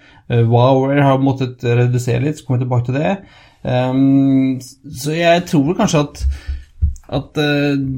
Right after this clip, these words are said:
de svartmaler litt mye. Jeg tror nok at det er litt mer positivt enn, eh,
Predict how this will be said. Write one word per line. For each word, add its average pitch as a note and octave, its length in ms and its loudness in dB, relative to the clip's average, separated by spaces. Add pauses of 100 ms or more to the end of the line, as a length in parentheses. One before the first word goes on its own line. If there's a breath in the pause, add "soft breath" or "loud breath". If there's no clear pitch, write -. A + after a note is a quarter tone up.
(320)
de D#3+ 120 0
svartmaler C#3 540 0
litt D3+ 640 0
mye. D3 200 2
Jeg D3 340 -2
tror C3 180 -6
nok C3+ 160 -2
at D#3 80 0
det D#3 100 0
er C3 60 -2
litt C3+ 200 -4
mer C3+ 160 2
positivt B2 440 -2
enn, A#2+ 320 0
eh, A#2+ 460 2